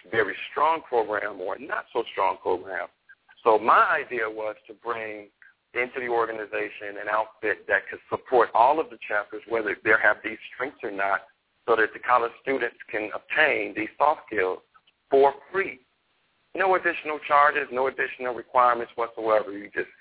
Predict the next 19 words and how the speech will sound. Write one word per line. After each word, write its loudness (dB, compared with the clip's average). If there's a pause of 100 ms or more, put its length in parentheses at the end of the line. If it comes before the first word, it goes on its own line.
(400)
it, 4
it's 0
just 2 (100)
an, 0
a 2 (180)
handoff 4
to -2
an 0
organization -4
that's -14
already 2
doing -2
it. -8 (540)
They 0
have 6 (100)
grants 2 (420)
that 2 (140)
pay 4 (100)
the -6